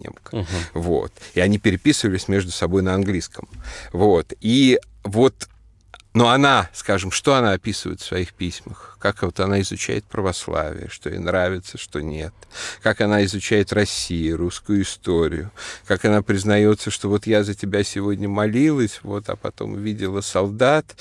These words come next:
Speaker 1: и подумала о том, что ты щас со своими солдатами, и как я буду учиться любить ваших русских солдат, потому что вот, э, э, они, как бы,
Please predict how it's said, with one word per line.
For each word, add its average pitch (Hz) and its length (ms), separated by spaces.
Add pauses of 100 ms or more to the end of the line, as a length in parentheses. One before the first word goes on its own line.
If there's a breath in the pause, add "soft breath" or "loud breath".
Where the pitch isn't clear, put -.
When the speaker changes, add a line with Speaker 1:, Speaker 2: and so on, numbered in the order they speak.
(260 loud breath)
Speaker 1:
и - 80
подумала 104 560
о 98 60
том, 110 180
что - 180
ты 113 140
щас 101 260
со - 140
своими 135 520
солдатами, 98 720
и 92 60
как - 300
я 110 80
буду 110 340
учиться 101 640 (240 loud breath)
любить 104 440
ваших 104 420
русских - 400
солдат, 95 540
потому 92 440
что - 260
вот, 95 320
э, 90 320 (300 loud breath)
э, 92 1040
они, 110 500
как 95 220
бы, 92 300